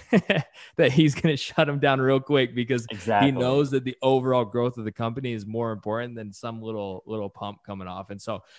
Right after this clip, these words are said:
Speaker 1: like, as far as long-term value, I always, I always saw it here.
Speaker 2: Well, and so
Speaker 1: And
Speaker 2: the thing
Speaker 1: so
Speaker 2: is with our sports token too, I mean, real quickly on that, like, the more, and, and this isn't gonna happen overnight, but it's gonna take some time. But, like, and this is,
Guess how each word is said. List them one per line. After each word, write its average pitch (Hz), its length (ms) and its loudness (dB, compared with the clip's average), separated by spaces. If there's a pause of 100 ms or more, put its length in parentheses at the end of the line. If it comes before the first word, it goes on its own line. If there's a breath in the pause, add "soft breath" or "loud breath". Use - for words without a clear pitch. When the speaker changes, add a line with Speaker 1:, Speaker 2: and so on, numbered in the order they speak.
(220 soft breath)
Speaker 1:
like, 127 180 -4
as 127 160 -8
far 170 200 -4
as 123 100 -6
long-term 113 480 -8
value, 98 280 -6
I 98 120 -6
always, 104 340 -2
I 104 120 -2
always 101 320 -8
saw 98 280 -8
it 117 100 -8
here. 113 300 -10 (600)
Speaker 2:
Well, 190 140 6
and 185 160 2
so 196 80 4
Speaker 1:
And 165 80 0
Speaker 2:
the 165 60 0
thing 233 160 2
Speaker 1:
so 240 40 2
Speaker 2:
is 180 60 0
with 175 120 0
our 156 100 4
sports 131 380 -2
token 98 320 -4
too, 101 260 -2
I 95 40 -2
mean, 92 160 -8
real 107 120 0
quickly 98 320 -2
on 90 100 -4
that, 95 220 0
like, 98 260 0 (360)
the 127 80 -2
more, 175 600 4 (140)
and, 135 180 0
and 156 140 0
this 185 160 0
isn't 175 180 -2
gonna 139 140 2
happen 120 220 6
overnight, 101 340 2
but 95 80 -2
it's - 120 -6
gonna 110 140 -2
take 95 180 -4
some 90 120 -12
time. 107 240 0
But, 98 100 0
like, 104 220 2
and 120 100 0
this 151 140 -2
is, 131 80 -4